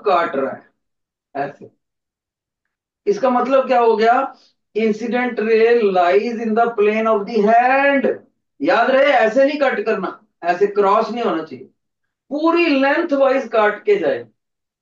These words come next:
कोई बच्चा कह रहा नहीं समझ आ रहा, जैसे मेरे हाथ में एक मूली पकड़ी हो और मेरे हाथ में ये एक चाकू हो,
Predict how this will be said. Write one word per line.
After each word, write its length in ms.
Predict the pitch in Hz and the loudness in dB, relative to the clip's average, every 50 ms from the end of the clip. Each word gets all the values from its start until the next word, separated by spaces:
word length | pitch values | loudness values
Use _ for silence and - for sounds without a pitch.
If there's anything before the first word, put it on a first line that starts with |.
| _ _ _ _ _ _ _ _ _ _ _ _ _ _ _ _ _ _ _ _ _ _ _ _ - | _ _ _ _ _ _ _ _ _ _ _ _ _ _ _ _ _ _ _ _ _ _ _ _ 0
कोई 140 | 208 214 220 | 0 2 2
बच्चा 280 | 247 240 233 262 262 | 2 2 2 2 2
कह 120 | 262 254 247 | 2 2 2
रहा 160 | 262 262 262 | 2 0 0
नहीं 240 | 254 247 269 247 202 | 0 0 0 -2 0
समझ 280 | 220 214 196 185 175 | 0 0 0 0 0
आ 120 | 160 143 131 | 0 0 0
रहा, 280 | 123 - - - _ _ _ _ _ _ _ _ - | -2 -4 -6 -10 _ _ _ _ _ _ _ _ -18
जैसे 500 | 135 127 190 208 220 220 208 226 247 202 180 175 180 190 214 226 247 285 - _ _ _ _ _ _ _ _ - - | -6 0 0 2 2 0 -2 0 0 0 2 2 2 2 2 0 0 -4 -8 _ _ _ _ _ _ _ _ -14 -8
मेरे 360 | 185 190 208 220 226 254 247 | -4 0 0 2 2 2 2
हाथ 340 | 220 196 202 202 208 214 - 214 | 2 2 2 2 0 -2 -2 -4
में 340 | 220 214 214 214 214 214 226 | -2 -2 0 0 0 -2 -2
एक 600 | 240 - - - 202 214 208 208 214 - - - - 202 208 214 - _ - | -4 -6 -2 0 2 2 2 2 0 -4 -4 -4 -8 -10 -10 -10 -10 _ -6
मूली 360 | 220 214 220 240 240 240 269 262 | -2 -2 0 0 0 0 0 0
पकड़ी 380 | 214 202 190 - 160 147 147 | 0 -2 -4 -4 -4 -6 -6
हो 320 | 139 135 120 117 117 _ _ _ _ _ _ _ _ - - | -6 -6 -8 -10 -12 _ _ _ _ _ _ _ _ -4 0
और 240 | - - 233 233 | 2 2 2 2
मेरे 300 | 220 214 208 214 220 226 | 2 0 0 2 2 2
हाथ 300 | 220 208 208 208 208 208 202 | 2 2 2 2 0 0 -2
में 480 | 202 208 208 208 208 214 226 233 233 - _ _ _ _ _ - | -2 0 0 2 2 2 0 -2 -4 -8 _ _ _ _ _ -18
ये 560 | - 165 196 220 220 226 233 240 240 - - - 196 | -10 -4 0 2 2 2 2 0 -2 -6 -4 0 2
एक 340 | 214 226 226 - - 208 | 2 2 2 -2 -6 -10
चाकू 500 | - - 220 208 208 202 233 262 269 226 | -6 -2 -2 -2 -2 -2 -2 0 0 0
हो, 280 | 185 160 143 - - - | 0 0 -2 -4 -6 -10